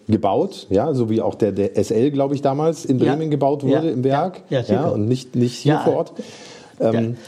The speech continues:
Speaker 2: das war eigentlich das Konzept,
Speaker 1: Mhm.
Speaker 2: wie es bis heute durchgeführt,
Speaker 1: Mhm.
Speaker 2: äh, wird, ja.
Speaker 1: Mhm.
Speaker 2: Damals noch in relativ kleinen Stückzahlen. Ich werde nie vergessen, wie wir uns gestritten haben, wie viele Autos denn nun gebaut werden können,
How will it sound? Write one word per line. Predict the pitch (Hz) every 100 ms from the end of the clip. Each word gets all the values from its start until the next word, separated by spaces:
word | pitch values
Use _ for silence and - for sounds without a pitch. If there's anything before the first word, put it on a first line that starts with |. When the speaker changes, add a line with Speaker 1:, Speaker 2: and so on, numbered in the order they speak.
| -
Speaker 2:
das | 131 160
war | 180
eigentlich | 175 175 165
das | 180 -
Konzept, | 143 139 - 214 - - - -
Speaker 1:
Mhm. | 113 107
Speaker 2:
wie | 143
es | 143
bis | 180 185
heute | 143 156 151
durchgeführt, | 139 143 - - 139 110 - 330
Speaker 1:
Mhm. | 294 92 87
Speaker 2:
äh, | 131 110 104 113
wird, | 139 - -
ja. | 123 131 143
Speaker 1:
Mhm. | 117 - - - - -
Speaker 2:
Damals | 117 151 147 151
noch | 151 -
in | 127 117 98 135 - -
relativ | 120 143 120 113 -
kleinen | 123 113 107
Stückzahlen. | 101 190 190 - 175 160 139
Ich | 107
werde | 127 120
nie | 127 151
vergessen, | - - 139 139 160 160 - - _ _ _ - - - - - - _ _ _
wie | 117 123
wir | 120
uns | 127 -
gestritten | - - - 165 - 147
haben, | 131 117
wie | 127
viele | 131 -
Autos | 156 147 123
denn | - 117
nun | 107 98
gebaut | 101 107 101 -
werden | 104 104 104
können, | - 90 87